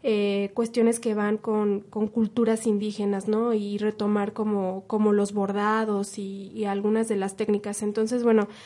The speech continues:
yo creo que también está esta idea errónea de que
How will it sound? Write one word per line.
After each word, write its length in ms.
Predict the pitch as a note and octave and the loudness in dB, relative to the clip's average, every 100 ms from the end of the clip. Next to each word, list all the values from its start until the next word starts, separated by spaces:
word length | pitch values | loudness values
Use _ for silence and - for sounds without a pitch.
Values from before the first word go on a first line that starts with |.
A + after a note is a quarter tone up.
| - - - - | -20 -20 -18 2
yo 160 | C4 | 6
creo 180 | C4 C#4 | 6 6
que 580 | D4+ D#4 D#4 C4+ G#3+ F3+ | 4 2 4 6 4 2
también 400 | - A3+ A#3 A#3+ | 0 2 4 6
está 260 | B3+ B3+ A#3+ | 4 2 -2
esta 420 | B3 B3 B3 A#3+ | -2 0 0 2
idea 240 | G#3 G#3+ G#3+ | 0 2 2
errónea 480 | A3+ A#3 A#3 A#3 A3 | 2 2 4 4 0
de 160 | G3+ | -4
que 500 | G#3 G3+ G3 F#3+ G3 | -4 -4 -2 -2 -4